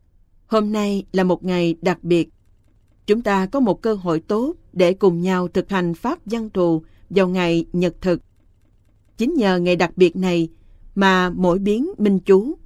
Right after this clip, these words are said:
sẽ có sức mạnh nhân lên triệu lần. Đây là một điều rất kiết tường. Có một câu chuyện tuyệt vời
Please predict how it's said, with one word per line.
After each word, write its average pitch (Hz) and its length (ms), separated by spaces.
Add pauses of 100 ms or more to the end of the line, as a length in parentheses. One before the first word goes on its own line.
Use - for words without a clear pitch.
(260)
sẽ 190 200
có 202 340
sức - 240
mạnh 170 360
nhân 196 200
lên 185 360
triệu 170 220
lần. 170 280 (920)
Đây 254 120
là 233 100
một 190 220
điều 175 260
rất 302 300
kiết 330 240
tường. 170 280 (920)
Có 302 100
một 226 220
câu 240 140
chuyện 185 360
tuyệt 185 260
vời 175 400